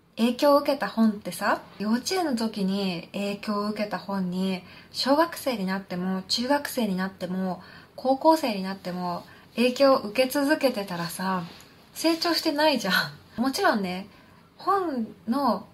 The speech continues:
内容がとっても良くって、そして年を重ねるごとにメッセージが染み込んでくる本っていうものももちろんあると思うんですよ。けど、ほとんどの本は、その時そのタイミングでその人にとって必要な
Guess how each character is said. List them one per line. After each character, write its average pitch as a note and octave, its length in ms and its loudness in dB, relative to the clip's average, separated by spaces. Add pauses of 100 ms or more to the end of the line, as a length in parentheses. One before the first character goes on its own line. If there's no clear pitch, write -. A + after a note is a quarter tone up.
内 A#3 300 4
容 A3+ 180 2
が A3 220 -2
と A3+ 160 -4
っ - 20 0
て D#4 220 0
も E4+ 120 2
良 F4 140 0
く C4 140 -2
っ - 20 -4
て、 G3+ 460 2
そ C#4+ 160 -8
し - 80 -2
て D#4 240 8 (520)
年 F4+ 800 -2
を D4 140 2
重 C#4+ 320 2
ね F4 120 2
る F4+ 120 -2
ご F4+ 100 -2
と C#4+ 160 -2
に C#4 400 0
メ A3+ 140 2
ッ C4+ 60 0
セ C4+ 180 -2
ー G3+ 100 0
ジ F#3 60 -6
が F3+ 120 -6
染 A#3+ 260 2
み B3+ 40 -8
込 D4+ 140 2
ん B3+ 80 0
で G3+ 80 0
く B3 180 -4
る A3+ 80 0
本 C4 240 -4
っ - 40 -4
て F#3+ 260 -6
い F#3+ 80 0
う F#3+ 220 -6
も F#3 180 -6
の A#3+ 100 0
も D4+ 300 0 (120)
も G3 140 -4
ち C4+ 160 -4
ろ C4+ 140 4
ん - 120 -6
あ G3+ 80 -6
る F#3+ 100 -6
と F#3 120 -8
思 F#3 200 -4
う - 20 -8
ん - 20 -8
で F3+ 80 -14
す F3+ 140 -12
よ。 F3+ 100 -8 (340)
け D#4+ 100 2
ど、 D#4 280 -2 (360)
ほ D#4+ 100 -4
と G#4 180 -2
ん G#4+ 60 0
ど D4 100 4
の G#3 80 2
本 G3 300 0
は、 F#3+ 400 -2
そ E4+ 80 -12
の - 20 -8
時 E4 180 -6
そ C#4+ 140 -4
の E4+ 160 0
タ F4+ 160 -6
イ F#4 80 -4
ミ F#4 160 -6
ン F#4 80 -8
グ F4+ 100 -6
で G#4 340 0
そ - 120 -4
の B3 140 0
人 A3 160 -6
に F#3+ 100 -2
と G3 120 -8
っ G3 40 -10
て E4 320 -2
必 - 320 -8
要 G#3 180 -2
な G3+ 260 -6